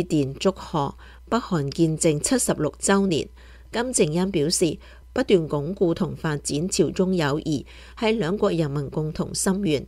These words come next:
金正恩遷就中共建政七十五週年，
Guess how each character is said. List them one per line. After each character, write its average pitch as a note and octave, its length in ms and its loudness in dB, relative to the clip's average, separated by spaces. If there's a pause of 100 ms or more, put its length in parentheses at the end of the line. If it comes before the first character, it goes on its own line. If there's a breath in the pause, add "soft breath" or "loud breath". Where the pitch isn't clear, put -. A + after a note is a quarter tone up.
(360 loud breath)
金 A#3 220 -2
正 D#3 240 0
恩 F3+ 240 0
遷 G3+ 320 0
就 D#3 220 0
中 F#3 240 -2
共 D3 220 -2
建 D3+ 260 -4
政 D3+ 200 -2
七 - 180 0
十 G#3 120 -4
五 C#3+ 280 -8
週 F#3 220 2
年， E3 220 -2